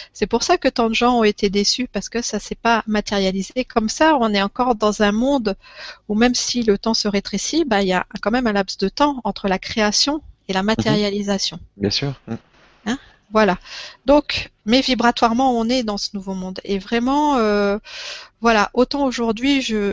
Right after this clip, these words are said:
Speaker 1: je sais qu'il y a des gens qui vivent des choses difficiles parce que leur univers s'écroule, ou j'ai plein d'exemples autour de moi de gens qui viennent me consulter, qui ont perdu leur travail, ou dont la famille éclate, ou ce genre de choses.
Speaker 2: Mhm.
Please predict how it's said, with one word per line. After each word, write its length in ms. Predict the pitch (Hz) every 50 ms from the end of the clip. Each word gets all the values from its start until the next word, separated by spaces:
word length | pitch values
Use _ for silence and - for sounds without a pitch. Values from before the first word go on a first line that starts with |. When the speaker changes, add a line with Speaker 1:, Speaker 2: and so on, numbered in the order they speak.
| -
Speaker 1:
je 180 | 196 190 - 202
sais 260 | 208 - - - 262 247
qu'il 160 | - - 220
y 40 | 196
a 40 |
des 120 | 185 202 208
gens 140 | 214 226 233
qui 160 | - - 196
vivent 160 | 202 214 196
des 140 | 196 196 196
choses 240 | - - 208 190 190
difficiles 560 | 196 196 - - - - - 247 262 - -
parce 200 | - 190 - -
que 120 | - 202
leur 180 | 190 185 185 196
univers 400 | 196 202 196 190 202 202 196 -
s'écroule, 920 | - - - 202 - - - - - - 226 226 240 247 247 240 240 226
ou 300 | 208 202 196 202 202 196
j'ai 180 | - 190 190
plein 280 | 190 - - - 202 202
d'exemples 500 | 190 190 190 185 - 214 214 220 - 196
autour 240 | 190 - 196 196 190
de 80 | 196
moi 260 | 196 202 202 214 214 214
de 60 | 208
gens 120 | 196 196 202
qui 140 | - -
viennent 180 | 196 190 190 196
me 100 | 185 190
consulter, 540 | - - 185 - - 196 - - 220 226 220
qui 80 | -
ont 40 | 196
perdu 300 | - - 190 185 185 196 190
leur 160 | 185 190 185 -
travail, 560 | - - 196 190 196 202 214 220 220 220 214
ou 80 | 202
dont 160 | 190 190 190 190
la 100 | 185 190
famille 540 | - - 196 190 190 196 208 208 208 202
éclate, 580 | 196 196 - - - 202 202 202 208 220 220 -
ou 60 | -
ce 160 | - - 202
genre 180 | 196 202 202 202
de 80 | 202 202
choses. 400 | - - - 233 233 - - - _ - - - - - - - 120
Speaker 2:
Mhm. 180 | 110 110 156